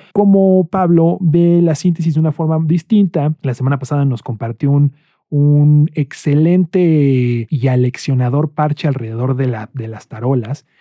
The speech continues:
Speaker 2: y lo complicado que puede llegar a ser hacer una tarola en el
Speaker 1: <laughs>
Speaker 2: mundo de la síntesis modular, sobre todo pensando que es costoso,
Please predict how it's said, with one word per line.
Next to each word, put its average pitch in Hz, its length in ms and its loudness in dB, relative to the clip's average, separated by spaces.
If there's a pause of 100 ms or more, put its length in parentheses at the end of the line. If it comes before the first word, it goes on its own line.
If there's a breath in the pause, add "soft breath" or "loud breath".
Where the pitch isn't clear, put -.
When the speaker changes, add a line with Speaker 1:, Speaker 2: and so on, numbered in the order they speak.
(160 soft breath)
Speaker 2:
y 139 100 0
lo 131 140 2
complicado 214 720 -2
que 190 100 -10
puede 202 260 -4
llegar 170 240 -2
a 170 60 -6
ser 165 200 -4
hacer 151 340 -6 (100)
una 120 240 -6
tarola 120 500 -8
en 143 200 0
el 160 260 2
Speaker 1:
<laughs> - 0 -
Speaker 2:
mundo 180 280 2
de 175 100 2
la 113 180 -2
síntesis 123 540 -4
modular, 156 460 0 (220 loud breath)
sobre 135 440 -2
todo 185 340 -2
pensando 139 720 -2 (100)
que 139 420 0
es 131 200 -2
costoso, 202 920 -2